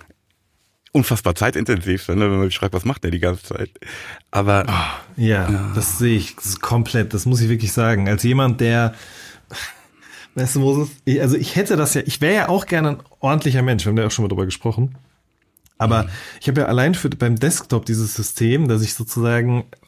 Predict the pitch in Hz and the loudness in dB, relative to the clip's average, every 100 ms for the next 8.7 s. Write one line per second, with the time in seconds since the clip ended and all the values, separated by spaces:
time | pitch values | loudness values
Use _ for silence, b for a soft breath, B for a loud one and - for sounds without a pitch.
0 | _ - - - 127 127 120 - 135 160 | _ -10 -8 -4 -2 0 0 0 0 -2
1 | - 151 175 - 113 117 110 160 127 139 | 0 0 0 0 -2 -2 0 0 0 -2
2 | 135 B B B - 147 170 151 139 139 | -4 B B B -2 2 2 2 2 2
3 | 143 - 143 147 131 117 120 110 107 101 | 0 -2 -2 0 0 -2 -2 -2 -2 -4
4 | - 85 78 80 78 104 101 117 180 - | -6 -8 -8 -12 -14 -10 -4 -2 -4 -4
5 | 113 104 117 165 - 131 123 107 90 85 | -2 0 2 2 0 -2 0 0 0 -2
6 | 110 131 117 120 123 120 110 101 92 78 | -2 0 0 0 2 0 0 -2 -2 -4
7 | 82 85 _ _ _ - - 123 117 - | -6 -10 _ _ _ -8 -4 -2 -4 -2
8 | 117 113 104 104 104 175 - | 0 0 0 0 2 0 -4